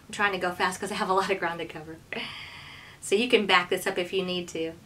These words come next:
Faith in God's power and resources. Your cry to God acknowledges God's ability to do what no one else can do. During the storm on the Sea of Galilee, the dis-,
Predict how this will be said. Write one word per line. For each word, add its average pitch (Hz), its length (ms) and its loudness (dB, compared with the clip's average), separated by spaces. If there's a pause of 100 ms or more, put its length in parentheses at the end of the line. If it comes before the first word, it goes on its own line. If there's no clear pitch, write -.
(540)
Faith 285 320 8
in 277 120 2
God's 208 280 6
power 185 360 6
and 185 220 -2
resources. 170 760 0 (600)
Your 254 180 8
cry 262 400 8
to 285 140 -2
God 208 240 6
acknowledges 202 580 2
God's 190 300 2
ability 190 460 0
to 170 120 -6
do 220 160 2
what 214 180 0
no 196 140 -2
one 220 140 -2
else 185 180 -4
can 160 180 -12
do. 175 360 -4 (140)
During 208 280 0
the 262 60 -2
storm 254 360 4
on 214 160 0
the 202 60 -4
Sea 202 160 -2
of 190 80 -4
Galilee, 202 300 0
the 185 140 -4
dis-, - 220 -6